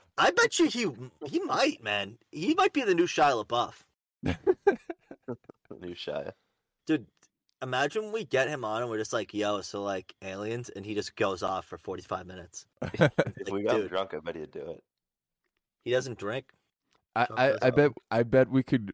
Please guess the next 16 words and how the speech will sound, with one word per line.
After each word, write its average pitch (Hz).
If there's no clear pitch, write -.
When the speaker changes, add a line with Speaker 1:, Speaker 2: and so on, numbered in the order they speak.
Speaker 2:
I, 107
Speaker 3:
He 87
only 87
Speaker 2:
I 107
Speaker 3:
likes 113
Speaker 2:
could, 127
like, 110
bait 101
him 98
Speaker 3:
pills. 98
Speaker 2:
into 107
it, 92
be 104
like, 98
"So 117
Bill, 139